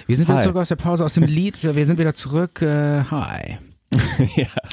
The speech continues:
Speaker 1: Hi. Hi, Micha.
Speaker 2: Ja, Stefan, schön,
Speaker 1: Hey,
Speaker 2: da-
Speaker 1: wie geht's?
Speaker 2: Ja.
Speaker 1: <laughs> Nice.
Speaker 2: Ah, jetzt,
Speaker 1: Nice.
Speaker 2: wir, wir haben einmal durchgeatmet und jetzt sind wir wieder,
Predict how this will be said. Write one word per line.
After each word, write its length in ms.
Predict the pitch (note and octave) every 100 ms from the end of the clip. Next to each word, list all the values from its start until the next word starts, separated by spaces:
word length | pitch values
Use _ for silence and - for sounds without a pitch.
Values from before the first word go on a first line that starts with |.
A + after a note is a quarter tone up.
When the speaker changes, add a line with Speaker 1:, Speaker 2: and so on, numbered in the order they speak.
| -
Speaker 1:
Hi. 280 | D3+ F#2 F#2
Hi, 200 | G3 G3
Micha. 260 | A3 - A2 -
Speaker 2:
Ja, 200 | A#2+ A#2+
Stefan, 420 | - E3+ D#3 A#2 G2
schön, 100 | E3
Speaker 1:
Hey, 60 | A3+
Speaker 2:
da- 60 |
Speaker 1:
wie 80 | A3+
geht's? 380 | F#3+ A#3+ A3 - _
Speaker 2:
Ja. 260 | C#3+ D#3 A#2 - - -
Speaker 1:
<laughs> 320 | F#3+ F#3+ G3+
Nice. 500 | G3 F#3 A2 G2+ -
Speaker 2:
Ah, 140 | - A#2+
jetzt, 180 | D#3+ A3
Speaker 1:
Nice. 260 | C#4+ C4
Speaker 2:
wir, 140 | D#3 B2+
wir 80 | D#3
haben 120 | F#3+
einmal 200 | E3 E3
durchgeatmet 600 | - C3+ - G#2+ F#2+ G#2
und 40 | G#2
jetzt 140 | A#2
sind 120 | D3 C3+
wir 80 |
wieder, 260 | A#2+ A2+ G#2